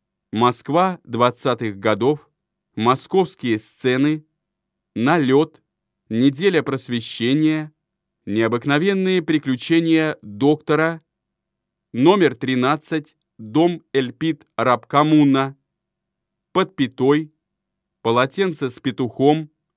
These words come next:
Полоумный Журден, Похождение Чичикова, Пропавший глаз, Псалом,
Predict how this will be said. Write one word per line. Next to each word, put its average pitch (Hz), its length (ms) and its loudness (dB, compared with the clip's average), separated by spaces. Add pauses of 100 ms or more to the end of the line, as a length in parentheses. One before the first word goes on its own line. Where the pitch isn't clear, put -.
(100)
Полоумный 143 600 4
Журден, 131 680 -2 (840)
Похождение 123 840 -2
Чичикова, 147 840 -4 (580)
Пропавший 165 680 0
глаз, 117 580 -2 (420)
Псалом, 156 800 2